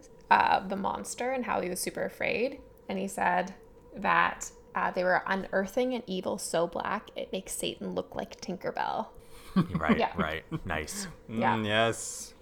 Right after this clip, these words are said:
Speaker 3: That makes sense now. It did eat that dog and leave a lot of blood.
Speaker 1: Yeah.
Speaker 3: Pretty bad.
Speaker 2: Well, uh, ju-, let me just say, maybe it ate multiple dogs. We just didn't see it.
Speaker 3: Oh, off-screen dogs.
Speaker 2: Off-screen dogs, you know?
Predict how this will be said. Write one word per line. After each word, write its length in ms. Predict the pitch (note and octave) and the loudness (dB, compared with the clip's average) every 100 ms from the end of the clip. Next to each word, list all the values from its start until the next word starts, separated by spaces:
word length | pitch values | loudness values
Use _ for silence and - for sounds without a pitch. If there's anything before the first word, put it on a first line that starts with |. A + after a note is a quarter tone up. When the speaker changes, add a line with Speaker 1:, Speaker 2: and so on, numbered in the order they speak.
| - | -8
Speaker 3:
That 120 | A#2 | -4
makes 160 | A2+ G2 | -4 -6
sense 280 | G#2+ G2+ - | -8 -8 -6
now. 300 | G2 F#2+ - - - | -4 -4 -10 -20 -16
It 80 | - | 0
did 140 | C#3+ | 2
eat 120 | D3 C#3+ | 4 4
that 160 | A#2+ | 4
dog 260 | A#2+ G#2+ G#2 | 8 8 6
and 80 | G#2 | 0
leave 120 | G2+ | -2
a 40 | |
lot 160 | G2+ G2 | 0 0
of 80 | G2 | 0
blood. 280 | G#2 F#2+ G2 | 0 -2 -2
Speaker 1:
Yeah. 120 | F3+ | -2
Speaker 3:
Pretty 200 | D#3 G2 | -2 -2
bad. 320 | G2+ G#2 - C3+ - | -4 -4 -6 -8 4
Speaker 2:
Well, 280 | E3+ - - - - | 4 4 -2 -10 0
uh, 80 | D3+ | 0
ju-, 140 | D3 - | 0 0
let 100 | E3+ | 2
me 80 | D#3+ | 2
just 160 | C3 | 0
say, 140 | A2 - - | 0 -2 0
maybe 200 | D#3 A#3 | 2 2
it 60 | - | 2
ate 240 | F#3 - - - | 2 2 -12 -12
multiple 500 | - A2 G#2+ B2 - | -6 0 0 0 -2
dogs. 380 | F2+ E2 D2+ D#2 | 0 2 2 0
We 80 | F#2+ | -4
just 180 | F#2 - | -4 -4
didn't 160 | E2 | -4
see 220 | D#2 F2+ E2 | -2 -2 -4
it. 120 | C2+ - - - | -6 -16 -20 4
Speaker 3:
Oh, 120 | C#3 | 6
off-screen 500 | B2 B2 - C3 C#3+ | 8 6 6 0 4
dogs. 160 | A2 G#2+ | 6 6
Speaker 2:
Off-screen 320 | A#2 - G#2 | 6 2 2
dogs, 380 | D#2+ C#2+ - - | 2 -2 -6 -6
you 60 | F#2 | 0
know? 220 | F2 | 0